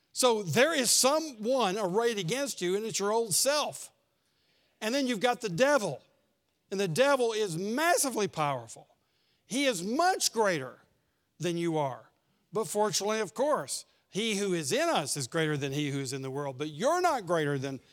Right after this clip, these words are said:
he who is in the world. And the devil can slay you. As soon as he's given permission by God, if he wants to take your life, you're out of here. You're gone. You can't defend yourself. Only the Lord can defend you. So you have these enemies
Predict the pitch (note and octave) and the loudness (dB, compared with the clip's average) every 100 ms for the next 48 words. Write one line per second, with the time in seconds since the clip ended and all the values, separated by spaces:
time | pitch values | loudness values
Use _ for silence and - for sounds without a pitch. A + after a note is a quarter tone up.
0 | _ F3 F3 E3 D3 C#3 C3 B2+ B2+ A#2+ | _ -4 -2 0 -2 -4 -6 -6 -8 -10
1 | _ _ _ _ _ _ _ F3 F#3+ D#3+ | _ _ _ _ _ _ _ -6 -4 0
2 | B3 D#4 C#4+ - E3+ - F#3+ A3+ D4 D4+ | 2 2 0 -2 -2 -2 2 2 2 0
3 | E3 A#2+ D#3+ D#3 F3 C#3 C3 - C#4+ D4 | -4 -8 -10 -10 -8 -8 -2 0 0 0
4 | B3+ A3+ B3+ A#3 A#3 F3 G#3 A3+ G#3+ F#3+ | -2 -2 -4 -4 -4 -4 -4 -4 -4 -2
5 | F#3 D#3 F#3 C#3+ - - - G#3 A#3 - | -4 -2 0 0 -4 -20 -12 -6 -6 -4
6 | E3+ G#3+ G3+ G3+ G#3+ A3 - F#3 A3+ G#3 | -4 -4 -2 -2 0 -2 -4 -2 2 2
7 | G3 D3 C#3 D#3 D#3+ F3 F3 C3+ - - | 2 -4 -6 -6 -6 -4 -4 -6 -14 -14
8 | E3 A#3+ A#3+ G3 A#3+ C4+ A3 - C3+ - | -4 -2 -2 -6 -8 -8 -10 -10 -10 -12
9 | _ _ _ - F3 A3 A3+ A3 A3 A3 | _ _ _ -6 -2 0 0 0 -2 -4
10 | G#3 G3+ G#3 G3+ E3+ - _ _ _ _ | -8 -6 -6 -8 -10 -18 _ _ _ _
11 | _ _ - A#3 C#4+ A#3+ C4 A#3+ A#3+ G3+ | _ _ -4 0 2 4 2 2 0 0
12 | - - _ _ _ _ - A#3 D4+ D4 | -4 -8 _ _ _ _ -2 2 4 4
13 | G3+ C#3+ | 2 -2